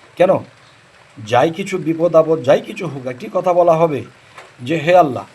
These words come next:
তুমি আমাকে সহিবার শক্তি দাও, যাতে করে আমি তোমার পরীক্ষাগুলো পাস করতে পারি।" তখন আল্লাহ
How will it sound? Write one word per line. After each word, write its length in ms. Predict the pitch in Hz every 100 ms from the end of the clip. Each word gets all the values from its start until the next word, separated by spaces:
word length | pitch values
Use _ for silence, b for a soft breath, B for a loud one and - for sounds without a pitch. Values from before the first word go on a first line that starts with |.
| _ _ 175
তুমি 200 | 202 180
আমাকে 360 | 143 185 143 113
সহিবার 420 | - 160 202 190
শক্তি 380 | - 160 - 151
দাও, 220 | 123 101 - b b _ 113
যাতে 220 | 160 196
করে 180 | 190 175
আমি 140 | 143
তোমার 240 | 135 139 123 120
পরীক্ষাগুলো 500 | 165 180 170 151 139
পাস 180 | 165 170
করতে 240 | 185 170
পারি।" 160 | 165 143
তখন 240 | 147 151
আল্লাহ 280 | 143 165 160